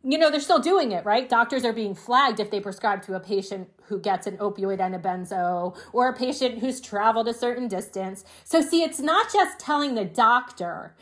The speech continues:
these patients based on these nonsense hitting criteria are doing something wrong so the doctor could dismiss the patient, it's also flagging the doctor.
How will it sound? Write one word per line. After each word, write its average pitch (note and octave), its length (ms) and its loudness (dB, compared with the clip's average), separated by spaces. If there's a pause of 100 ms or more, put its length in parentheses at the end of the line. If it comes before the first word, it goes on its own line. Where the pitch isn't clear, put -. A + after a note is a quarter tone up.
(140)
these A#3 200 -2
patients A#3 500 -2
based G3+ 320 -4
on G3+ 140 -4
these F#3+ 180 -8
nonsense G#3 640 -2 (160)
hitting B3 420 -2
criteria G3+ 880 -2 (260)
are B3 120 6
doing A#3+ 280 0
something G#3+ 440 -2
wrong G3 200 2
so G3+ 140 -4
the F#3+ 100 -2
doctor G#3 400 0
could G3 160 -8
dismiss F#3 440 -8
the D#3+ 140 -10
patient, A3 640 -8 (460)
it's C4+ 140 -2
also F4+ 220 4
flagging C#4 500 2
the G#3+ 100 0
doctor. G#3+ 720 2